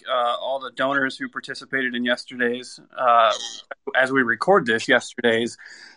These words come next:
Giving Day at, at Wheaton College. The college was able to raise, uh, just shy of nine hundred thousand dollars for the Wheaton Fund, which is an improvement of several hundred thousand dollars from last year. And, uh, uh, another very strong showing from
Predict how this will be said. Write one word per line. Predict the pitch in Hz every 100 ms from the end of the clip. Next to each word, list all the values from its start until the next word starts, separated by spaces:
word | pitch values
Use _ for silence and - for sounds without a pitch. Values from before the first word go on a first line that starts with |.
| - 127
Giving | 151 156 139
Day | 127 131 135
at, | 120 113 139
at | 135
Wheaton | 131 135 123
College. | - 120 135 139 123 123 -
The | 117
college | - 117 120
was | 113 117
able | 120 120
to | 117
raise, | 117 113 117 113 - _ _ _
uh, | - - -
just | 147 190
shy | - 135 143
of | 123
nine | 123 143 151
hundred | 135 120
thousand | 120 117 123 117
dollars | 110 110 127 131
for | -
the | 113
Wheaton | 117 123 120
Fund, | 120 123 127
which | 113 -
is | 113 120
an | _ 110
improvement | _ 135 127 127 120
of | 110
several | 127 131 127 117
hundred | 120 120
thousand | 123 120 117
dollars | 113 113 117
from | - - 110
last | 113 -
year. | 120 123 - - - _ _ _ _ _ _ - -
And, | 117 123 123 120
uh, | 120 117 113 113 107
uh, | 127 131
another | 135 139 147
very | 135 139 135
strong | 147 139 127
showing | - 139 143 139
from | - 127 123